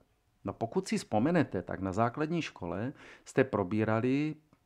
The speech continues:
rotaci naší Země a odstředivou sílu. A řekli jste si, že ta odstředivá síla, když se dá dohromady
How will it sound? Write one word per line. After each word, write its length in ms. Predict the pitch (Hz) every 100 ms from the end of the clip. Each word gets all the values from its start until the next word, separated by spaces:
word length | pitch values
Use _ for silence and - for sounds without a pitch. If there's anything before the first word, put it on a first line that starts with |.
| -
rotaci 480 | 104 101 120 - 135
naší 300 | 135 - 95
Země 300 | 92 110 117
a 40 |
odstředivou 680 | 107 - - 101 101 101 95
sílu. 340 | - 95 - - _ _ _ _ _ _ _ _ _ - -
A 60 |
řekli 280 | 104 98 107
jste 200 | 95 -
si, 380 | - 120 135 190 - - - -
že 140 | 110
ta 100 | 110
odstředivá 640 | - - - 190 185 131 82
síla, 640 | - 92 85 95 113 175
když 220 | 170 123
se 180 | 123 135
dá 180 | 131 131
dohromady 640 | 107 107 123 127 120 -